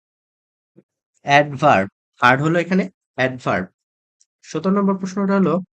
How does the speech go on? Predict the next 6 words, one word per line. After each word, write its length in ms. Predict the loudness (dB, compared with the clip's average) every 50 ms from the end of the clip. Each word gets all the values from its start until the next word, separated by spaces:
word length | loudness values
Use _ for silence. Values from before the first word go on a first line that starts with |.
| _ _ _ _ _ _ _ _ _ _ _ _ _ _ -20 -18 -10 -4
what 220 | 0 0 0 0 0 -2 -2
is 60 | 0 0 -2
the 80 | -2 -2 -2 -2
adjective 360 | -4 -4 -4 -4 -4 -4 -4 -2
from, 220 | 0 2 2 2 0 -2 -6 _ _ _ _ _ _ _ _ _ _ _ _ _ _ -2
form 300 | 2 2 4 4 2 0